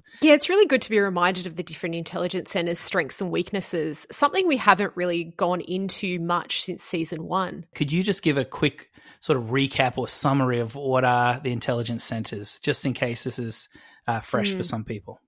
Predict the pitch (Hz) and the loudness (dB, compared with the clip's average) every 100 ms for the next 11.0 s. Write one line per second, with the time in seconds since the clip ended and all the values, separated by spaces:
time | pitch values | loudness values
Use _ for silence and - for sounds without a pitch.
0 | _ - 196 190 180 175 - - - - | _ -10 -6 -4 -4 -6 -12 -16 -10 6
1 | 302 294 302 - 285 381 311 277 254 240 | 8 10 8 4 4 4 4 6 6 4
2 | 220 - 196 196 208 190 185 202 - 190 | -2 -2 -2 0 -2 -6 -4 -6 -8 -6
3 | 175 175 180 175 - - - - 170 175 | -2 -2 -2 -4 -4 -4 -4 -6 -6 -6
4 | - 196 185 - - - 170 160 156 175 | -6 -4 -4 -4 -6 -2 -2 -2 -2 -4
5 | 180 - - _ - - 226 226 226 226 | -2 -2 -4 _ -20 2 6 8 6 4
6 | - - _ _ 240 254 285 277 233 220 | 0 -6 _ _ 12 12 12 8 8 8
7 | - - 185 165 - - 190 190 175 175 | 2 2 4 4 0 -6 -4 -2 0 0
8 | - 185 180 - 180 165 165 180 190 - | -2 -4 -4 -4 -4 -4 2 2 2 -2
9 | 160 165 165 160 160 - - - 156 151 | -6 -4 -2 -2 -2 -6 -8 -2 0 0
10 | 67 190 - - 185 190 - - 226 196 | -2 -4 -10 -2 -2 -2 -4 -2 2 2